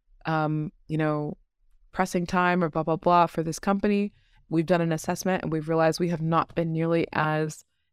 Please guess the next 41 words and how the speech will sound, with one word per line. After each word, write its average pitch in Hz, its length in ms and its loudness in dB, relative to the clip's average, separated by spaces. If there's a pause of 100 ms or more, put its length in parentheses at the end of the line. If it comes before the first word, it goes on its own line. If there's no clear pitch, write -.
(120)
equitable 170 760 0
or 156 140 -2
nearly 165 300 0
as 160 120 -4
inclusive 170 480 -2
in 160 60 -2
our 160 100 -2
marketing 170 400 0
as 165 120 -2
we 160 100 0
would 143 120 -2
like 156 180 0
to 156 120 -2
be. 190 320 -2 (360)
And 151 100 0
we 160 100 4
would 151 120 0
love 156 160 4
to 151 100 0
start 151 200 0
the 151 80 -2
charge 160 340 -6
with 151 200 -6
you. 175 360 0 (340)
There 160 100 2
are - 20 0
going 160 180 0
to 151 60 -2
be 143 80 0
some 143 160 -6
headwinds 185 520 0
because, 147 360 -4
you 151 60 -2
know, 147 100 -2
we're 143 180 -2
new 170 240 2
here, 214 360 4 (140)
you 208 100 2
know, 185 140 4
type 202 220 0
energy. 220 520 2